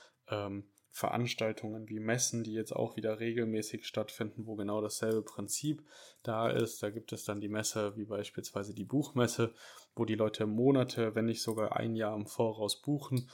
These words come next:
um an der Veranstaltung zu sein.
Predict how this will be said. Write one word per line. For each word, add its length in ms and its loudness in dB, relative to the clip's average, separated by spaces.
um 220 4
an 220 2
der 120 6
Veranstaltung 720 -2
zu 220 -2
sein. 420 4